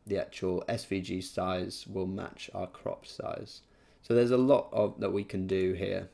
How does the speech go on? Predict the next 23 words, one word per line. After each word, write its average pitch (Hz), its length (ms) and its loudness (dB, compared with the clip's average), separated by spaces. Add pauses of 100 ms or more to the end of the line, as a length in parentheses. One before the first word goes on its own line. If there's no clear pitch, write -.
Um, 98 280 -4
I'm 120 180 0
gonna 107 160 0
go 98 180 2
back 98 320 -2
to 95 360 0 (200)
use 123 200 4
original 101 260 2
sizing, 98 520 0
and 95 100 -6
I'm 98 100 -4
going 95 200 -2
to 95 180 -6
reset, - 800 -4 (480)
um, 87 420 -4
our 98 160 -8
cropping - 420 -8
here - 280 -8 (200)
and 117 100 -10
then - 80 -10
hit - 160 -14
start - 260 -4
again. - 260 -10